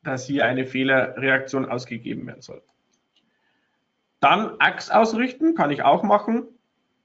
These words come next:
Das heißt, je nach Achskinematik, nach Achsstellung wird hier die Rotation, die gemessene Rotation wieder, ähm, kompensiert mit,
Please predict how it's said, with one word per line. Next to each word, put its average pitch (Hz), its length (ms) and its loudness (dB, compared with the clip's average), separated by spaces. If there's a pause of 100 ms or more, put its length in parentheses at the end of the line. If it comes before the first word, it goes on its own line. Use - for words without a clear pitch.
(560)
Das 139 160 -8
heißt, 147 480 2 (120)
je 143 180 0
nach 190 300 0
Achskinematik, 160 1040 0
nach 156 220 -2
Achsstellung 185 920 0 (300)
wird 156 180 0
hier 175 580 0 (440)
die 151 480 0 (400)
Rotation, 156 760 2
die 190 100 0
gemessene 156 480 0
Rotation 165 880 0 (500)
wieder, 147 680 2
ähm, 131 400 2
kompensiert 135 680 0 (360)
mit, - 320 -2